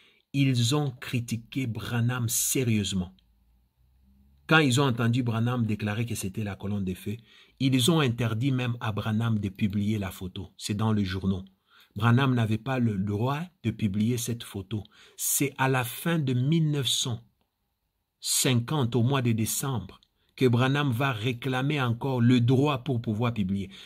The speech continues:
Les photographes refusaient. Ils disaient, Branham, c'est un menteur, il est en train de mentir, ce n'est pas la colonne de feu. Ils ont critiqué. Et voilà, il s'est fait que le photographe a eu un problème.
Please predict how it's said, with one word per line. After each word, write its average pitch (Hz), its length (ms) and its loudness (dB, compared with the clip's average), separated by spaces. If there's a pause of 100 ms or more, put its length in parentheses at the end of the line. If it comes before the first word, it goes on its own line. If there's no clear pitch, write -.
(140)
Les 127 200 2
photographes 143 880 -4
refusaient. 123 840 0 (640)
Ils 123 120 4
disaient, 127 360 4
Branham, 127 500 0
c'est 120 240 -4
un 131 120 -2
menteur, 147 680 0 (120)
il 120 120 2
est 120 160 2
en 107 120 2
train 139 200 -2
de 113 120 2
mentir, 104 640 2
ce - 140 -6
n'est 107 140 2
pas 120 140 -4
la 101 120 -2
colonne 92 360 -2
de 87 100 -6
feu. - 240 -14 (960)
Ils 135 280 6
ont 170 100 4
critiqué. - 760 -8 (640)
Et 120 100 6
voilà, 117 560 2
il 107 100 -6
s'est 117 160 -2
fait 165 180 -2
que 156 100 -2
le 113 140 2
photographe 110 580 -4
a 92 100 -4
eu 95 180 -2
un 78 140 -10
problème. 117 600 -2